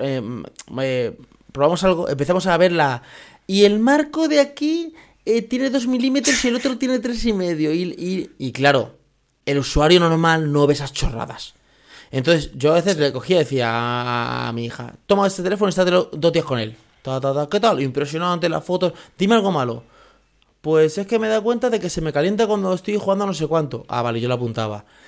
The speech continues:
Eh, a mi, a mi hermano, "Toma este teléfono tres días". Y yo a veces, algunas de mis reviews están hechas con, con lo que yo pruebo,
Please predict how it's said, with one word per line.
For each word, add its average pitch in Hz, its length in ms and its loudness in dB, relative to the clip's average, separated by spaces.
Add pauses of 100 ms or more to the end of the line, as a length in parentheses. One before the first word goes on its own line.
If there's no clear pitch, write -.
(320)
Eh, 143 280 4
a 139 60 2
mi, 143 80 -2
a 127 100 0
mi 135 80 -2
hermano, 135 300 -2
"Toma 185 200 -2
este 196 140 -4
teléfono 196 360 -2
tres 165 200 -2
días". 120 380 -6 (160)
Y 139 80 -8
yo 139 100 4
a 165 60 4
veces, 214 220 -2 (760)
algunas 139 300 0
de 165 80 4
mis 160 120 2
reviews 160 440 2
están 143 280 -4
hechas 190 220 -4
con, 120 480 -4 (320)
con 98 240 -12
lo 123 100 -10
que 117 80 -12
yo 123 140 -6
pruebo, 156 400 6